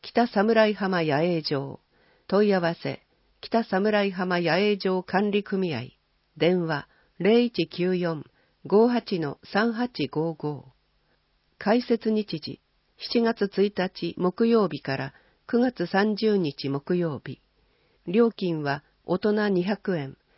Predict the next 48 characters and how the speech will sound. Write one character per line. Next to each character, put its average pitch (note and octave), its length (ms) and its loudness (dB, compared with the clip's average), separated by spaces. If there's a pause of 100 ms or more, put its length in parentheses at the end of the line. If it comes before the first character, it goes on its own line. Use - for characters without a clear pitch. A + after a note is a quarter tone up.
(280)
中 A#3 220 4
学 A3 240 -2
生 G3+ 260 2
以 G3+ 120 -2
下 C3+ 260 -8
百 D#3 400 -8
円。 C3 160 -10 (580)
施 - 140 -14
設、 - 380 -2 (520)
管 G#3+ 280 0
理 G3 160 0
棟、 D#3 380 -6 (320)
受 F#3 240 0
付、 - 460 -6 (220)
売 D#3+ 260 0
店、 D3+ 320 -10 (380)
テ A3+ 140 4
ン B3 80 2
ト B3 140 0
サ A#3+ 160 -2
イ F#3+ 120 -4
ト - 280 -10 (220)
三 A#3+ 220 2
十 E3 240 -4
五 F3+ 120 0
張、 D#3 360 -6 (400)
ト B3 120 2
イ A3+ 120 0
レ、 D#3 240 -2 (260)
炊 F3+ 300 -2
事 D#3+ 120 -8
場。 C3 160 -8 (1040)
新 A#3 280 0
型 A3 340 0
コ - 160 -2
ロ A#3+ 120 2
ナ A#3 140 2
ウ A#3 120 2
イ A3+ 80 0
ル F3+ 100 -2
ス D3+ 200 -4
感 A3+ 240 0
染 A3 280 -2
防 A3+ 160 0
止 E3 160 -4
の C#3 140 -4
た D3+ 160 -8
め、 C#3 200 -10